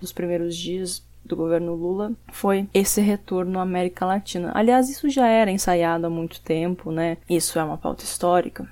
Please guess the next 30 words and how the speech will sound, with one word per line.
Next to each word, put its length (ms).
do 140
Partido 400
dos 100
Trabalhadores 640
e 40
das 120
Trabalhadoras, 880
isso 100
é 40
uma 60
pauta 220
histórica 460
da 80
esquerda 340
brasileira. 720
É, 240
muito 300
se 140
falou 360
sobre 220
a 20
América 300
Latina 340
nas 160
eleições, 440
a 20
gente 180
conversou 320
sobre 300
isso. 460